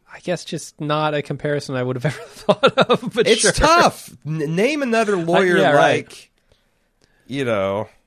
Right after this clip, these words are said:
Speaker 2: and I guess
Speaker 1: Like
Speaker 2: Walt
Speaker 1: Saul?
Speaker 2: wasn't really like Scarface, at the, though he did. I don't know.
Speaker 1: He
Speaker 2: It's
Speaker 1: was
Speaker 2: a
Speaker 1: pretty
Speaker 2: pretty apt,
Speaker 1: close.
Speaker 2: yeah, it's a pretty
Speaker 1: He was
Speaker 2: apt
Speaker 1: pretty close.
Speaker 2: comparison.
Speaker 1: Yeah.
Speaker 2: Uh, huh.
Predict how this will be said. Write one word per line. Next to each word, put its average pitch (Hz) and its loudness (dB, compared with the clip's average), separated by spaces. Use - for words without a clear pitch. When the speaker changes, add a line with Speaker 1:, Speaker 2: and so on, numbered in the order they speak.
Speaker 2:
and 147 -4
I 190 2
guess 190 -2
Speaker 1:
Like 120 -2
Speaker 2:
Walt 147 6
Speaker 1:
Saul? 131 4
Speaker 2:
wasn't 107 0
really 117 -2
like 120 -2
Scarface, 117 -6
at 107 -12
the, 95 -8
though 117 -6
he 143 -10
did. 160 -10
I 156 -2
don't 185 0
know. 185 4
Speaker 1:
He 160 4
Speaker 2:
It's 143 4
Speaker 1:
was - -2
Speaker 2:
a 139 -4
Speaker 1:
pretty 202 6
Speaker 2:
pretty 156 4
apt, - 6
Speaker 1:
close. 98 -6
Speaker 2:
yeah, 156 0
it's 151 -8
a 156 0
pretty 170 -4
Speaker 1:
He - 2
was 151 2
Speaker 2:
apt 143 -2
Speaker 1:
pretty 147 -2
close. 107 -4
Speaker 2:
comparison. 82 -16
Speaker 1:
Yeah. - -12
Speaker 2:
Uh, 92 -8
huh. 110 -6